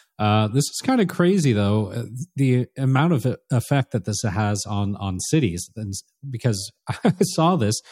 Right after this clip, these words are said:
officials pause construction on new houses in West London until twenty thirty-five because data centers have been taking up all the electrical capacity.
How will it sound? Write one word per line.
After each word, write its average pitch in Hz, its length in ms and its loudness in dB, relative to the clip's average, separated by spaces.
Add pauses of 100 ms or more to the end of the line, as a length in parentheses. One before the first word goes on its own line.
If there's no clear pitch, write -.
(240)
officials 190 500 0
pause 202 380 0
construction 175 540 0
on 120 180 2
new 185 220 2
houses 156 500 0
in 98 160 -4
West 110 260 0
London 110 420 0
until 95 260 -4
twenty 170 380 0
thirty-five 143 840 0
because 101 240 -2
data 123 300 2
centers 117 380 0
have 104 140 0
been 98 120 -2
taking 113 340 -2
up 104 240 -2
all 113 220 2
the 123 120 2
electrical 104 540 -2
capacity. 98 680 -4